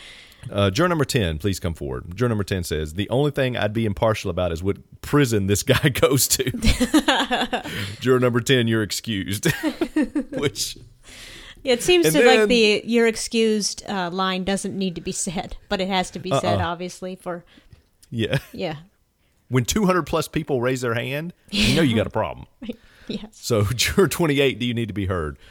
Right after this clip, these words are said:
Speaker 1: Juror number twenty-eight says, "I don't like this person at all.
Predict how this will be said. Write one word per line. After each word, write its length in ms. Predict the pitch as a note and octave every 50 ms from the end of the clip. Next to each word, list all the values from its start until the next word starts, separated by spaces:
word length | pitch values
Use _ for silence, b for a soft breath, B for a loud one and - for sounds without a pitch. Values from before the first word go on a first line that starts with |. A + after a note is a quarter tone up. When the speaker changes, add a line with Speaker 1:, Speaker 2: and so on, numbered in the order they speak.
| b b b b b -
Speaker 1:
Juror 160 | A#2 C3+ B2+
number 140 | A#2 A2+ G#2
twenty-eight 420 | - A#2 A2 G#2 G2+ F#2+ F2+ E2+
says, 280 | - D#2+ E2 D#2 D2+ b b b b b b -
"I 60 | C3+
don't 140 | F#3 A3+ E3
like 180 | B2+ B2+ B2+ -
this 120 | A2 -
person 320 | - - A2 - - F2+ D#2+
at 60 | D2+
all. 220 | D#2 D#2+ C#2+ -